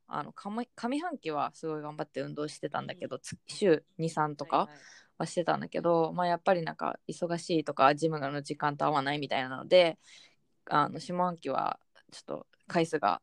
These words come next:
Speaker 1: すごく減ってしまったので、二千二十年は、こう、コンシステントに、まず、あの、夏、ふ-、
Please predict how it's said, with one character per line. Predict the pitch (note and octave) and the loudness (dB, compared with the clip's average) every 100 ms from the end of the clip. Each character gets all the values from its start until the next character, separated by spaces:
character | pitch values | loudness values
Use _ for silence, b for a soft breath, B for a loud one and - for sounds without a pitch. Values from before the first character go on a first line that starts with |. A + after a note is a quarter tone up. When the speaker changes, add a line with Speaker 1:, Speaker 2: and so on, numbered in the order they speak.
| _ | _
Speaker 1:
す | - E3 | -4 0
ご | D#3+ | 0
く | - | -2
減 | D#3 | -8
っ | - | -8
て | |
し | - D#3 | -6 -4
ま | C#3+ | -2
っ | |
た | - B2 | -2 -2
の | C3 | 2
で、 | A3+ A#3 E3 - b b b - | 4 4 2 -6 b b b -4
二 | G#3+ | 0
千 | G#3+ B3 | 2 2
二 | G3+ F#3 | 2 0
十 | F3+ | 0
年 | F3 E3 D3+ | 0 -2 2
は、 | F3+ F#3+ E3 - _ _ | 6 6 6 2 _ _
こ | D#3+ D3 | -4 -4
う、 | |
コ | C#3+ F3 | -4 -6
ン | E3+ | -4
シ | F3 | -6
ス | E3 | -6
テ | - | -6
ン | D3+ | -6
ト | - - | -6 -6
に、 | - G3+ _ b b b - | -4 -6 _ b b b -2
ま | D#3 | 0
ず、 | D3+ - - | 0 -2 0
あ | D3 - | 0 0
の、 | - - - - | -4 -6 -8 2
夏、 | E3+ E3 F3+ F3 | 4 6 8 8
ふ-、 | - | 4